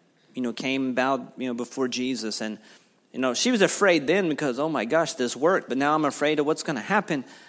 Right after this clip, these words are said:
You know, what, what's he gonna do?" And fear can stop you from actually reaching out for real change. You need a change, but you're, you know, afraid of what it might mean,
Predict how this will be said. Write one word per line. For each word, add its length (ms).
You 60
know, 80
what, 180
what's 200
he 80
gonna 220
do?" 340
And 180
fear 420
can 160
stop 400
you 200
from 180
actually 320
reaching 400
out 220
for 180
real 500
change. 720
You 80
need 180
a 60
change, 340
but 160
you're, 220
you 100
know, 120
afraid 500
of 100
what 160
it 120
might 240
mean, 460